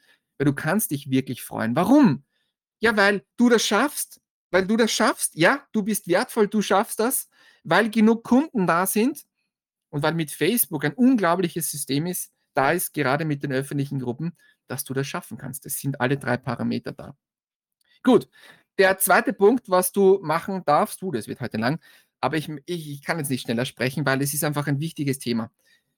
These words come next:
Ähm, zweiter Punkt, Nischen suchen. Nische. Wir haben, ich hab gesagt, du sollst nicht in Network-Marketing-Gruppen gehen, weil es geht nicht um dein Produkt,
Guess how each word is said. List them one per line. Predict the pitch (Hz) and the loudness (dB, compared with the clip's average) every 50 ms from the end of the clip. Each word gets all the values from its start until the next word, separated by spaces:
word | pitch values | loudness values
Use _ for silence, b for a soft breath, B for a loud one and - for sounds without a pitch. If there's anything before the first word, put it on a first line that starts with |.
| _ - | _ -2
Ähm, | - 131 135 139 143 151 175 - | 0 2 2 4 2 0 -2 -6
zweiter | - - 151 165 - 208 | 0 0 0 2 2 -2
Punkt, | - 175 165 180 175 _ - | 0 0 0 0 0 _ 0
Nischen | 156 170 180 190 196 - - 156 139 | 2 4 4 4 2 0 0 0 0
suchen. | 139 - - - - - - - - 131 _ _ _ _ | 0 -2 -4 -6 -10 -10 -14 -20 -20 -20 _ _ _ _
Nische. | - 147 156 170 185 185 - - - 107 156 123 131 | 0 2 4 4 4 2 0 -2 -4 -6 -6 -4 -2
Wir | 131 | 0
haben, | 143 151 139 139 _ _ _ _ | 0 0 -2 -6 _ _ _ _
ich | _ - | _ -10
hab | 180 - | -10 -8
gesagt, | - 156 - - 170 202 294 - - - - _ _ _ _ _ _ _ _ _ _ _ _ _ _ _ _ _ _ - | -6 -6 -2 0 2 2 2 0 -4 -20 -20 _ _ _ _ _ _ _ _ _ _ _ _ _ _ _ _ _ _ -10
du | 156 | -2
sollst | 143 160 156 151 - - | 0 2 2 2 0 -4
nicht | 165 143 143 | -6 -6 -4
in | 151 139 | -2 -2
Network-Marketing-Gruppen | 135 123 - 123 - 123 113 123 - - 120 117 117 - - - 123 113 | 0 0 -2 -4 -4 -2 -4 -4 -4 -4 -4 -4 -6 -8 -12 -10 -10 -8
gehen, | - 110 113 - 147 | -8 -8 -8 -4 -2
weil | 139 135 175 240 285 262 156 B B B B B B B B | 0 2 4 6 6 4 4 B B B B B B B B
es | - 139 - | -6 -6 -4
geht | - 165 196 - | -2 -2 -2 0
nicht | 214 196 - - | -2 -6 -4 -2
um | 151 147 135 | -2 0 0
dein | 127 107 107 113 | 0 0 0 -2
Produkt, | - - 113 113 - - 220 214 - - - - _ | -2 -4 -8 -4 0 0 0 0 0 -16 -20 -20 _